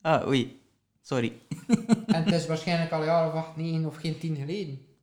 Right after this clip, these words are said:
Speaker 1: Ja, ja.
Speaker 2: Eh, de mensen die mij kennen weten dat ik een perfectionist ben.
Speaker 1: Ja.
Speaker 2: Trouwens, je kunt dat hier zien.
Speaker 1: <laughs>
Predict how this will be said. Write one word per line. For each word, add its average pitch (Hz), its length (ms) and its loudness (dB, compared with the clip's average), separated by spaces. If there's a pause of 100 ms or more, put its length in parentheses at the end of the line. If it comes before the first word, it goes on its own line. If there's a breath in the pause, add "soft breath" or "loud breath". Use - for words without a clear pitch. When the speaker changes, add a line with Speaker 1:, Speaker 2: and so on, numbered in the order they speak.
(220)
Speaker 1:
Ja, 139 300 -4
ja. 139 140 -2 (400)
Speaker 2:
Eh, 135 840 0 (2250 loud breath)
de 165 60 -2
mensen 233 220 2
die 226 80 0
mij 202 160 2
kennen 233 300 2
weten 220 360 0
dat 180 140 0
ik 170 140 -4
een 160 80 -6
perfectionist 143 640 -6
ben. - 220 -18 (480)
Speaker 1:
Ja. - 360 -10 (720)
Speaker 2:
Trouwens, - 300 -6
je 151 60 -2
kunt 143 220 -4
dat 139 120 -6
hier 131 120 -2
zien. 123 260 -6 (560)
Speaker 1:
<laughs> - 540 -2